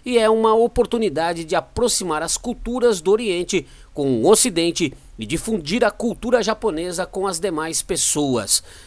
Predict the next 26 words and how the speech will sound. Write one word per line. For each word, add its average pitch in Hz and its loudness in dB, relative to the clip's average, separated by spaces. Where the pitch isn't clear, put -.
Durante 190 0
o 233 6
evento, 214 0
os 185 -2
visitantes 202 -2
puderam 165 -2
aproveitar 170 0
uma 170 0
praça 170 2
de 143 -4
alimentação 196 2
de 139 -4
comidas 175 2
típicas 185 0
japonesas, 196 4
apresentações 151 -2
culturais, 160 0
barracas 151 0
com 151 -2
itens 175 -2
da 175 4
cultura 175 -2
anime, 220 0
mangás 127 0
e 139 -4
vestuários, 160 2